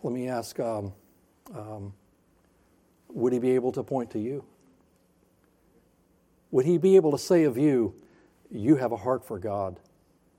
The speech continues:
I know I can ask you to do anything God wants you to do, and you're gonna say yes. I wanna be a Timothy. Do you? I wanna be willing to be sent.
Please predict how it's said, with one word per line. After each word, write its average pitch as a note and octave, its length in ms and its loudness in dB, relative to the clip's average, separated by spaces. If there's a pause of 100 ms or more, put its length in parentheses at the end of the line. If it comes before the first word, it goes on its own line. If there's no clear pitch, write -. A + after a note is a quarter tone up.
(600)
I C#3 140 2
know C#3+ 560 2 (220)
I D3+ 80 -4
can C3+ 140 -2
ask D3 340 0
you A#2+ 360 0 (320)
to - 80 -6
do C3+ 160 4
anything E3+ 680 2
God B2+ 180 2
wants C3 220 -2
you D3 80 -2
to C3 80 0
do, A2+ 380 -2 (460)
and A2+ 100 -4
you're A#2+ 100 0
gonna G#2+ 180 -2
say G#2 180 -8
yes. G2 400 -10 (2500)
I C#3 100 6
wanna F#3 200 6
be C3+ 120 0
a B2 60 2
Timothy. A#2+ 500 -2 (420)
Do - 80 -6
you? D3 300 2 (1600)
I D3 120 8
wanna G3 200 6
be B2+ 120 0
willing A#2+ 320 0
to G#2+ 60 -6
be G#2+ 100 -4
sent. - 400 -16